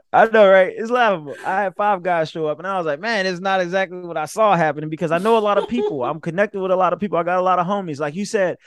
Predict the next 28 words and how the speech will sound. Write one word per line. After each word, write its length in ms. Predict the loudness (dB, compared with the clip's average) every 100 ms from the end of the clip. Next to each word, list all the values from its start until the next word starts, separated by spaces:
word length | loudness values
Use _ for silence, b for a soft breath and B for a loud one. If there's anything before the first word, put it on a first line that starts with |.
| B -6
people 260 | -2 0 0
will 100 | 0
be 120 | 0
like, 180 | 2 2
"Oh, 180 | 0 0
you 140 | -2
wanna," 220 | -6 -10 -12 _
you 160 | -14
tell 160 | -4 -2
your 100 | -2
friends 380 | -4 -6 -6 -12
and 220 | -16 -14
your 80 | -12
family 300 | -10 -8 -10
to 60 |
come 160 | -12 -12
on 80 | -12
your 80 | -14
podcast, 760 | -14 -16 -14 -12 -12 -14 -18 _ _ _ -10
and 80 | -4
they 100 | -2
don't 200 | -2 -2
jump, 260 | -2 -2 _ _
they 100 | -2
don't 180 | 0 0
jump 260 | 0 0 0
instantly. 540 | -6 -6 -10 -14 -16 -20 _ _
Um, 600 | -8 -4 -4 -4 -8 -10